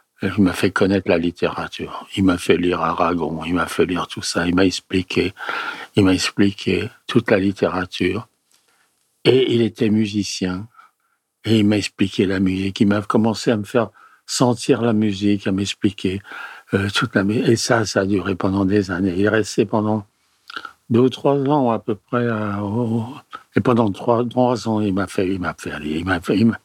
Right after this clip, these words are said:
il m'a ouvert à la culture, ce gars-là. Il m'a ouvert à la culture.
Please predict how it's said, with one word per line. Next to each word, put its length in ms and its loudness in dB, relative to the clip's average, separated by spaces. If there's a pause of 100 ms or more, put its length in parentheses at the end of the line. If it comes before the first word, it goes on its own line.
(280)
il 80 6
m'a 100 4
ouvert 380 0
à 80 -2
la 120 -4
culture, 600 -4
ce 100 -6
gars-là. 340 -8
Il 120 0
m'a 120 0
ouvert 300 -4
à 160 -12
la 60 -12
culture. 460 -10